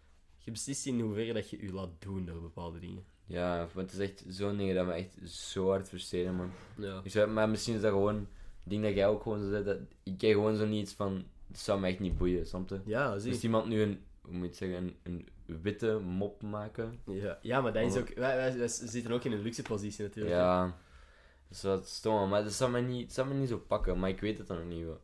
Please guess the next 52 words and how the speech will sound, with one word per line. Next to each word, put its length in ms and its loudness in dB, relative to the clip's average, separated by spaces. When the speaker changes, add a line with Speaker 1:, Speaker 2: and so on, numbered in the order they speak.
Speaker 2:
Ja, 100 -8
ik 300 -14
weet 120 -6
dat 100 -2
niet 100 -2
altijd 200 -6
even. 320 -8
Speaker 1:
Ja, 80 0
ik, 200 -10
ik 160 -10
kan 120 -2
het 80 0
mij 100 2
ook 120 -2
gewoon 160 0
niet 100 -4
voorstellen. 400 -4
Misschien 260 -6
is 80 -6
dat 120 -4
ook 100 -8
een 80 -10
beetje, 300 -8
ja, 220 -10
Speaker 2:
Ja. 140 -6
Speaker 1:
een 100 -10
probleem. 360 -14
Goed. 100 -8
Speaker 2:
Alright, 640 -2
dus, 220 -10
eh, 300 4
Speaker 1:
We 100 -4
zijn 120 -2
echt 140 -4
al 160 2
lang 400 0
aan, 200 -4
aan 80 -6
het 80 -6
opnemen 500 -4
en 80 -4
jij 140 -4
moet 180 -4
eigenlijk 380 -6
door, 200 0
hè, 120 -4
want 160 -6
jij 100 -6
moet 100 -10
gaan 100 -2
Speaker 2:
Ja. 60 4
Speaker 1:
werken. 260 -2